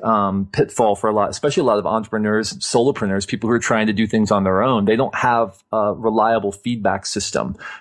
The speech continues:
Um, but it's also the case in corporate America because, you know, there's, there's so much posturing and politics that happens that we often don't really get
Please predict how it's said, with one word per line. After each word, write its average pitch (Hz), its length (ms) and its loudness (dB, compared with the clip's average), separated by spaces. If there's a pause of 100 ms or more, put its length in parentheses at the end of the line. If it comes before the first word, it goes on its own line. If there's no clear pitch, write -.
Um, 104 200 2
but 135 100 2
it's 147 120 0
also 139 680 2
the 139 100 -8
case 127 340 -4
in 127 600 -2
corporate 139 340 0
America 139 600 0
because, 120 560 0 (320)
you 123 100 0
know, 107 160 4
there's, 110 280 -2
there's 113 180 0
so - 180 0
much 135 220 0
posturing 123 720 0
and 110 80 -2
politics 110 560 -2
that 110 140 2
happens 110 440 0
that - 80 -2
we 117 100 4
often 120 320 2
don't 110 220 0
really 113 240 0
get 113 420 0